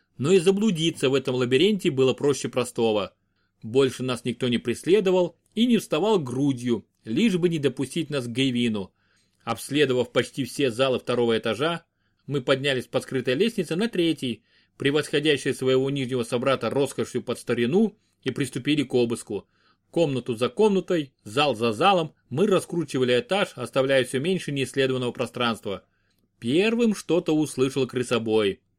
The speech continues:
Он толкнул меня в плечо и поднёс палец ко рту, призывая к молчанию. Я остановился, замер, вслушиваясь в тишину, и разобрал где-то вдалеке приглушённые голоса.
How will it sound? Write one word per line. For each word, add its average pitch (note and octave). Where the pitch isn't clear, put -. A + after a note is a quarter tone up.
Он C3+
толкнул B2+
меня A#2
в -
плечо D#3
и -
поднёс A#2
палец F#3+
ко G#3
рту, C#3+
призывая B2+
к -
молчанию. A2
Я D3
остановился, C3+
замер, B2+
вслушиваясь C3+
в -
тишину, C#3
и A#2+
разобрал A#2+
где-то A2+
вдалеке A2
приглушённые C3
голоса. A2